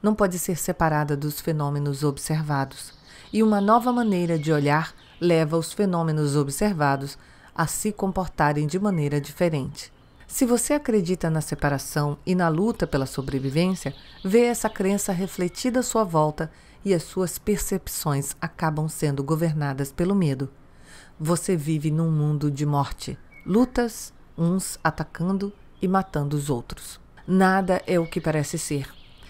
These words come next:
O mundo que você criou e vê através da mente pode parecer um lugar bem imperfeito, até mesmo um vale de lágrimas.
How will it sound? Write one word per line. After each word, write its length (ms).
O 80
mundo 280
que 100
você 240
criou 520
e 80
vê 220
através 480
da 140
mente 440
pode 220
parecer 440
um 80
lugar 380
bem 440
imperfeito, 760
até 220
mesmo 400
um 80
vale 320
de 160
lágrimas. 640